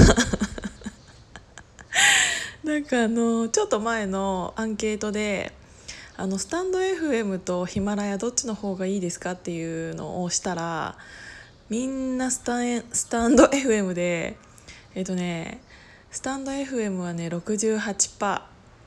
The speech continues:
でね、ヒマラヤさんはね、三十二パー。<laughs> っていうことで、あの、これからもヒマラヤでいきたいと思います。<laughs>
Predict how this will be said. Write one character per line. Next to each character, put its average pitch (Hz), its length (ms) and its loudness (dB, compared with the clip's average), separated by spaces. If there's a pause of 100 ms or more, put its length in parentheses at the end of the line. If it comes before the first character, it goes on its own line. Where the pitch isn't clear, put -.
(520)
で 190 140 -4
ね、 185 80 0
ヒ 185 140 -4
マ 208 200 0
ラ 226 120 -2
ヤ 220 180 -2
さ 214 160 -4
ん 208 160 -2
は 202 80 -2
ね、 202 280 -2 (160)
三 208 320 -2
十 170 180 -2
二 151 160 -8
パ - 260 -4 (500)
ー。 - 60 10
<laughs> - 0 -
っ - 40 12 (840)
て 220 80 -2
い 208 160 2
う 202 40 -2
こ 214 140 -4
と 208 140 -4
で、 196 320 -2 (360)
あ 165 140 -6
の、 165 100 -6
こ 170 160 -8
れ 175 120 -2
か 196 120 -4
ら 233 120 -4
も 226 320 -6 (340)
ヒ - 160 -6
マ 185 180 0
ラ 196 140 0
ヤ 196 240 0
で 233 260 2
い 180 60 -4
き - 100 -8
た 190 200 2
い 190 80 6
と - 120 6
思 - 380 8
い 240 40 4 (640)
ま 277 60 -2 (100)
す。 - 220 -18 (1500)
<laughs> 262 80 2